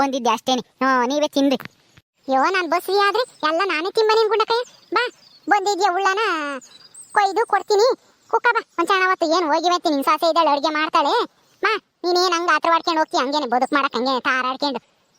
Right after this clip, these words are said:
ಯಾವ್ದತ್ನ ಕೂಲಿ ಹೋಗ್ತೀಯ, ಇಟತ್ನಾಗ ಕಸ ಹೊಡಿಬೇಕು, ಮುಸೆ ತೊಳಿಬೇಕು,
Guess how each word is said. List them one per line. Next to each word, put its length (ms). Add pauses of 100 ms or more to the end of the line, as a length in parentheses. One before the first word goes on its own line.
(180)
ಯಾವ್ದತ್ನ 380
ಕೂಲಿ 180
ಹೋಗ್ತೀಯ, 240 (140)
ಇಟತ್ನಾಗ 340 (380)
ಕಸ 180
ಹೊಡಿಬೇಕು, 420
ಮುಸೆ 240
ತೊಳಿಬೇಕು, 320